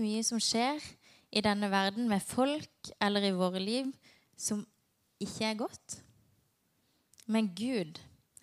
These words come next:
han er ekspert på å vende det som er, eh, vondt, om til noe godt. Og selv de vondeste ting kan Gud på en eller annen måte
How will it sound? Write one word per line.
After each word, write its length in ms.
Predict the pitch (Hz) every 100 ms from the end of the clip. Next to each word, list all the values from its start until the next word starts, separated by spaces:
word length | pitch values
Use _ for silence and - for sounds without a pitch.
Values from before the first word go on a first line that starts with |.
| - -
han 240 | 226 240
er 320 | 220 190 202 - _ - _ _
ekspert 880 | 202 - - - 285 - - - - - - _ _
på 160 | - 208
å 80 |
vende 280 | 190 185 190
det 140 | 185 190
som 200 | - 190
er, 80 | 180 214 _
eh, 400 | 190 180 180 175
vondt, 640 | 170 185 262 285 - - - _ _ _ _ -
om 200 | 196 214 214
til 280 | - 180 180 175 _
noe 200 | 180 165 170
godt. 420 | - - - - - - _ _ _ _ _ _ _ - - - - - -
Og 140 | 240 240
selv 360 | - 254 254
de 100 | 247
vondeste 640 | 208 220 233 240 262 - 247
ting 380 | - 254 180 160 - _ _ -
kan 160 | 220
Gud 260 | 196 226 233
på 100 | -
en 220 | 220 220 233
eller 220 | 220 214
annen 100 | 208
måte 480 | 190 190 214 196